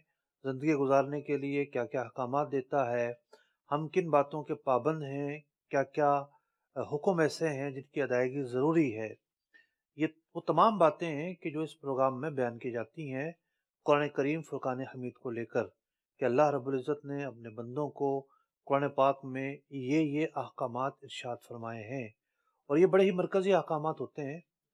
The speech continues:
اور کچھ احکامات ذیلی احکامات ہوتے ہیں۔ مثال کے طور پر نماز کا رکوع ہے، نماز کا سجدہ ہے، نماز کی تکبیر ہے، یہ تمام کے تمام جو نماز ہے، اس کے ذیلی جو ہے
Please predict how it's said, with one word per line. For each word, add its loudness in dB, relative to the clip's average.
اور -2
کچھ -4
احکامات 0
ذیلی 2
احکامات -2
ہوتے -8
ہیں۔ -8
مثال 2
کے 0
طور -4
پر -2
نماز 0
کا -2
رکوع -4
ہے، -2
نماز -4
کا -8
سجدہ -2
ہے، 0
نماز 4
کی -6
تکبیر -2
ہے، 0
یہ -14
تمام 2
کے -6
تمام -2
جو -4
نماز 4
ہے، -4
اس -2
کے 4
ذیلی 4
جو -2
ہے 0